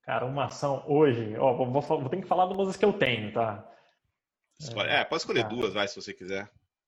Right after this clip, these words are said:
Speaker 1: Cara, tá bom, duas. Acho que, a, cara, a preços de hoje, é, eu ficaria com Lojas Renner.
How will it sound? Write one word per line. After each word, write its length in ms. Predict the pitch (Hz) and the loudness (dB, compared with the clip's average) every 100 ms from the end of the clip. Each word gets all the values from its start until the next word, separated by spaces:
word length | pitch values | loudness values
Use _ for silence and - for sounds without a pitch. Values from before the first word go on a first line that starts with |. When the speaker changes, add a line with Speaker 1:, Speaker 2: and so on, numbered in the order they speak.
| _ _ _ _ _ _ _ _ - | _ _ _ _ _ _ _ _ -2
Speaker 1:
Cara, 320 | 143 117 113 | 0 2 0
tá 100 | 131 | 0
bom, 220 | 117 104 | 0 -2
duas. 360 | - 117 - - - _ _ _ - _ _ _ _ _ | -4 -6 -8 -16 -20 _ _ _ -20 _ _ _ _ _
Acho 120 | - | -4
que, 80 | 151 | 0
a, 100 | 123 | 0
cara, 300 | - 123 120 | 0 0 0
a 40 | |
preços 460 | 123 156 202 - 160 | 2 4 4 2 2
de 140 | 147 | 4
hoje, 760 | 151 135 131 117 110 107 - - _ _ | 6 6 6 2 -2 -6 -12 -20 _ _
é, 760 | 123 123 120 117 113 113 117 - _ _ - | -4 0 2 0 -2 -6 -10 -16 _ _ -2
eu 120 | 135 | 0
ficaria 680 | 135 160 156 143 117 120 120 | 0 -2 0 2 4 2 0
com 160 | 123 127 | 0 0
Lojas 260 | 123 127 | 2 0
Renner. 420 | 123 120 139 131 | 0 -4 -4 -8